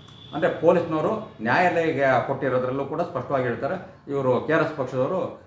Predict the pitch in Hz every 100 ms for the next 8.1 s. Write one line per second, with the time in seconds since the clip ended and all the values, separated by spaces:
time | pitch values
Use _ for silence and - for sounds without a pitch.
0 | _ 139 135 123 113 113 107 110 139 175
1 | 160 139 143 139 135 - 120 123 135 98
2 | - 151 - 135 123 117 139 170 - -
3 | - - 120 - 139 131 160 139 117 127
4 | 123 165 127 120 117 117 107 107 107 101
5 | - - - _ 120 120 127 123 120 117
6 | 113 104 98 107 131 113 - 110 107 107
7 | 95 107 101 92 160 139 104 - 101 98